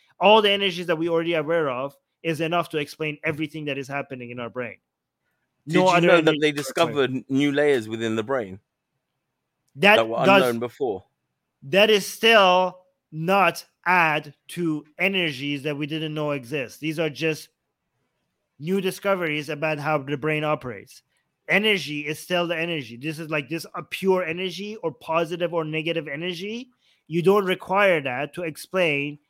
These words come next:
Speaker 1: how our neurons behave. Do you, you know the way neurons fire at each other, the way, like, the syn-, the, uh, synapses work, okay? The way that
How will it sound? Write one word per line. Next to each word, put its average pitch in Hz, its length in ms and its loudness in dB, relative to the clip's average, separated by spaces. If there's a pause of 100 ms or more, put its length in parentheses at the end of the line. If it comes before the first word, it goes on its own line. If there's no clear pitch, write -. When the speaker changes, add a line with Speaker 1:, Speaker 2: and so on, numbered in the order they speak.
(160)
Speaker 1:
how 160 320 2
our 151 200 -2
neurons 151 580 -2
behave. 139 480 -4 (380)
Do 156 80 -2
you, 180 240 -2
you 180 160 -6
know 214 140 -2
the 202 120 -2
way 196 220 0
neurons 190 460 -2
fire 185 440 0 (100)
at 151 120 -6
each 147 180 -12
other, 135 220 -8
the 143 200 -10
way, 156 220 -2
like, 143 240 -8 (200)
the 143 80 -10
syn-, 156 240 -20
the, 139 260 -6 (400)
uh, 135 40 -12
synapses 160 640 -6
work, 143 380 -4
okay? 147 220 -4
The 147 160 -6
way 151 360 -2
that 135 300 -4